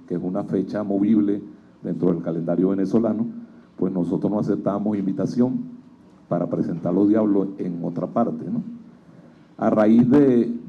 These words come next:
de ese movimiento que se da para hacer el nombramiento como, eh, digamos, ese, ese, ese nombramiento que da la unesco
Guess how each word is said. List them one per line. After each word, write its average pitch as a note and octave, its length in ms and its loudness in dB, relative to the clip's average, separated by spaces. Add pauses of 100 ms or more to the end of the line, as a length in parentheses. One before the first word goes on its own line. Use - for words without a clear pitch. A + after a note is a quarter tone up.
(920)
de G2+ 640 4 (260)
ese A2+ 260 2
movimiento A2 580 6
que A#2 100 0
se G2+ 200 2
da G2+ 220 0 (440)
para F#2+ 200 -2
hacer G2 300 -2 (160)
el G#2 140 -4
nombramiento G2 840 -2
como, F2+ 580 -4 (720)
eh, F2 800 0 (1300)
digamos, G2 580 2 (420)
ese, C3+ 380 2
ese, B2+ 340 2
ese B2 180 4
nombramiento A#2+ 560 4
que B2 80 0
da A2+ 120 4
la A#2+ 80 4
unesco A#2 480 2